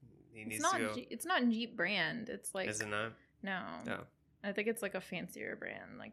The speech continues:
Speaker 2: Range Rover type or something.
Speaker 1: It's all terrain, whatever, 'cause
Speaker 2: Yeah.
Speaker 1: we're gonna need it later.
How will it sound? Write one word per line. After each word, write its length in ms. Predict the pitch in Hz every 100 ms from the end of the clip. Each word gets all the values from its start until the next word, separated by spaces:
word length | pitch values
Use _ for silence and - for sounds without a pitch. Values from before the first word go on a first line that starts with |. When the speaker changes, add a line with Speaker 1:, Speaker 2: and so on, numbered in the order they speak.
| -
Speaker 2:
Range 320 | - 95 95
Rover 360 | 226 - - 113
type 340 | - - -
or 80 | 104
something. 360 | - 95 - -
Speaker 1:
It's 120 | 113
all 280 | - 120 117
terrain, 540 | 120 110 104 98 95 101
whatever, 440 | 98 98 92 92
'cause 140 | 95 104
Speaker 2:
Yeah. 340 | - 107 123
Speaker 1:
we're 60 | 247
gonna 100 | 95
need 80 | 92
it 100 | -
later. 320 | 92 85